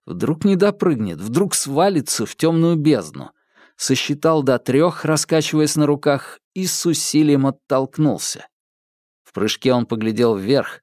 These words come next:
и заметил в узкую щель голубое пламя двигателей Берга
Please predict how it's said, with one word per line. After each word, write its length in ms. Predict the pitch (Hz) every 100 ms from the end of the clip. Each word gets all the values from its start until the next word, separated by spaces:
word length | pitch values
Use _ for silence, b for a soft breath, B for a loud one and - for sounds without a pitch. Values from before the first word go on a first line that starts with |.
| _ _ _
и 100 | -
заметил 520 | 120 131 135 147 139 123
в 80 |
узкую 340 | 139 - 127 113
щель 320 | - 151 147
голубое 680 | 113 123 123 110 131 185 156
пламя 500 | 147 139 135 143 127
двигателей 680 | 113 104 123 113 - 110 185
Берга 560 | 78 135 143 120 123